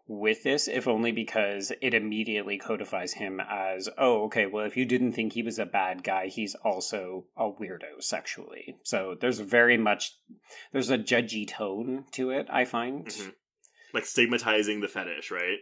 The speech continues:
Speaker 1: Exactly. So I imagine if you were someone who was stepping outside of the, you know, norm in terms of your sexual practice and you weren't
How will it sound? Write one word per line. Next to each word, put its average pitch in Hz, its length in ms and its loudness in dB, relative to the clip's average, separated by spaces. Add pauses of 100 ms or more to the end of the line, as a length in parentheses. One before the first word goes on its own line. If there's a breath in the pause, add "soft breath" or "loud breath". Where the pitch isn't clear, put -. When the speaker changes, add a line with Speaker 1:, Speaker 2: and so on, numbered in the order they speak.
(160)
Speaker 1:
Exactly. 110 600 0
So 107 320 2
I 135 160 8
imagine 131 400 8
if 117 280 0
you 110 360 -2
were 101 580 -2 (300 loud breath)
someone 113 340 2
who 110 200 -4
was 98 180 -4
stepping 107 340 2
outside 160 480 2
of 101 220 2
the, 98 460 -2 (140)
you 101 120 -10
know, 95 260 -8
norm 104 560 -2 (160)
in 107 140 -8
terms 101 300 -6
of 98 120 -10
your 95 140 -8
sexual 98 420 -4
practice 110 480 0
and 101 80 -4
you 90 140 -6
weren't 98 440 -6